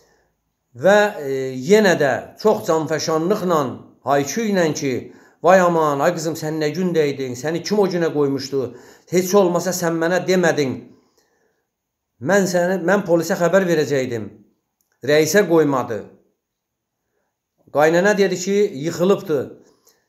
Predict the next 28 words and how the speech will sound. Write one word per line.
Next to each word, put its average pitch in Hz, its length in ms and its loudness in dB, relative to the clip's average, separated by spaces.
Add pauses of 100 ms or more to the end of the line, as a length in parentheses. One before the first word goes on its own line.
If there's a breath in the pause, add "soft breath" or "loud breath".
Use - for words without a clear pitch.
(160 soft breath)
sən 208 320 0
də 208 100 4 (380)
heç 196 240 0
bir 190 60 -6
söz 185 300 -2
demədin 156 480 2
mənə." 107 260 -6
Qızım 175 220 -6
orada 190 260 0
bildirdi 180 380 -6
ki, 131 440 -6
"Həkim, 165 340 -2 (480 loud breath)
mən 185 160 -2
hədə 175 220 2
altında 151 380 2
gəlmişdim, 110 560 -8 (180)
qorxu 151 280 -2
altında 151 380 0
gəlmişdim." 104 520 -10 (1800 soft breath)
Və 214 180 4
buradan, 226 420 4 (920)
e, 131 180 -10 (120)
Afət 226 240 -2
xanımın 190 340 0 (120)
səs 180 340 -6
yazısını 156 720 -4
qızım 143 260 -6
götürdü. 117 440 -10